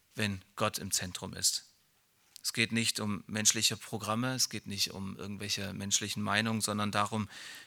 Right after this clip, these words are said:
gemeinsam auf Gott zu schauen und ihn zu ehren. Nachdem Jesus für unsere geistliche Einheit gebetet hat, wendet er sich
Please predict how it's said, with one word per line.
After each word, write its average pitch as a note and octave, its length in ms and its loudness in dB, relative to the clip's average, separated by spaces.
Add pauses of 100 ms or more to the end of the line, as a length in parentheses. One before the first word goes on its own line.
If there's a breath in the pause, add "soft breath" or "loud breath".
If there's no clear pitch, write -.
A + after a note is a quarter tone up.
gemeinsam A2+ 600 6
auf - 240 -6
Gott A2+ 180 -4
zu - 140 6
schauen G2 460 2 (640)
und G#2+ 160 -6
ihn G2 140 -4
zu - 160 4
ehren. F#2 380 -8 (3000 loud breath)
Nachdem B2 280 6
Jesus D3+ 360 8
für C3 200 6
unsere C3 280 4
geistliche C3 560 8
Einheit C#3 340 4
gebetet A#2+ 440 4
hat, - 320 4 (440 loud breath)
wendet C#3 240 6
er C3+ 160 8
sich B2+ 440 8